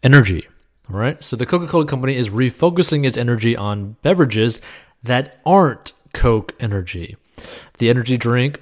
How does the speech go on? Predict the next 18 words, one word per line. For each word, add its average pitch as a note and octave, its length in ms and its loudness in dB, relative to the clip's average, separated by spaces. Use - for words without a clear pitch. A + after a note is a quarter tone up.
which G#2+ 400 -4
boasted B2 640 -2
guarana A2+ 540 -4
extract, G2+ 600 -4
B F#3 160 0
vitamins, B2 640 -2
and A2+ 120 -8
over A2+ 240 -4
three G3 400 -4
times D3+ 640 -4
the C#3 160 -2
amount A#2 320 -4
of - 140 -12
caffeine G#2 540 -6
of F#2+ 140 -6
a G2 60 -6
traditional F#2 560 -6
Coke D#3+ 420 -2